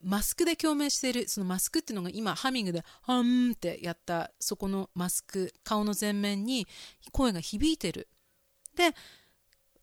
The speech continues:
音的には豊かだけど、引っ張って苦しそうじゃない。で、叫ばない。で、あの、すごい明瞭で、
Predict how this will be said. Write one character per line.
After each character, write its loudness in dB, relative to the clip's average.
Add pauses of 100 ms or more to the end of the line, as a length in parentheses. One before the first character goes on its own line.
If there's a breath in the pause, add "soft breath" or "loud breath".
(160)
音 6
的 2
に 2
は 2
豊 2
か 0
だ -6
け -6
ど、 4 (320 soft breath)
引 2
っ -4 (140)
張 4
っ -2
て -2
苦 -2
し 0
そ -2
う 0
じ -2
ゃ -2
な -2
い。 -14 (300)
で、 4
叫 2
ば 4
な 0
い。 -6 (560)
で、 0 (520 loud breath)
あ -4
の、 0
す 0
ご 4
い 0 (220)
明 2
瞭 2
で、 2